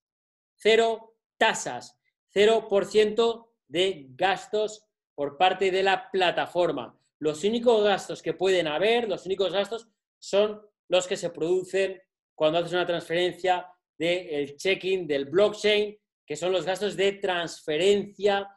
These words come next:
por el sistema de, como digo, de, de blockchain,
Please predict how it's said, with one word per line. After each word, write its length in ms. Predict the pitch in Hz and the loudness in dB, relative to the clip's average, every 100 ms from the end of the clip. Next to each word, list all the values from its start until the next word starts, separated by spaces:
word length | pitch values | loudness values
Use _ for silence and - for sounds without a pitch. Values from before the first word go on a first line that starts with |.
| _ _ - | _ _ -6
por 360 | 156 165 165 165 | -2 -2 -4 -10
el 100 | 127 | -16
sistema 520 | 127 - 156 165 160 - _ _ _ _ _ _ | -16 -6 -4 -2 -6 -14 _ _ _ _ _ _
de, 380 | 151 147 135 131 | -4 -2 -2 -4
como 140 | 139 | -4
digo, 160 | 151 165 | -2 0
de, 220 | 151 127 | 2 0
de 80 | 127 | -4
blockchain, 580 | 131 170 - 113 104 | -2 -2 -2 -14 -18